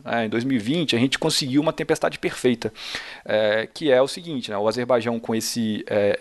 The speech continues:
desejo de, é, resolver a situação do ponto de vista militar, já que as negociações estão emperradas, é, há, há, há décadas, já podemos falar isso, né, é, uma, um mundo, né, que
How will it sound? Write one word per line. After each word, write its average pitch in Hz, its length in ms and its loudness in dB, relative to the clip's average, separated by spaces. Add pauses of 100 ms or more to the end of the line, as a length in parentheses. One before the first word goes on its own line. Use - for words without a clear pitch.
desejo 120 600 2
de, 226 280 2 (400)
é, 98 380 0
resolver 135 500 2
a 131 40 2
situação - 400 -2
do 113 80 -8
ponto 123 140 -2
de 117 40 -4
vista 117 160 -2
militar, 151 480 0
já 120 100 0
que - 80 -8
as 113 100 -4
negociações 117 540 -2
estão - 140 -8
emperradas, 107 580 -2 (360)
é, 101 260 0
há, 123 400 0
há, 110 40 -4 (200)
há - 80 -4
décadas, 233 460 -2
já 107 100 -8
podemos 107 260 -2
falar 110 280 2
isso, - 200 -8 (400)
né, 123 220 -2 (400)
é, 117 640 4 (460)
uma, 160 680 2 (1080)
um 170 80 6
mundo, 165 580 4
né, 127 300 0
que 113 480 -8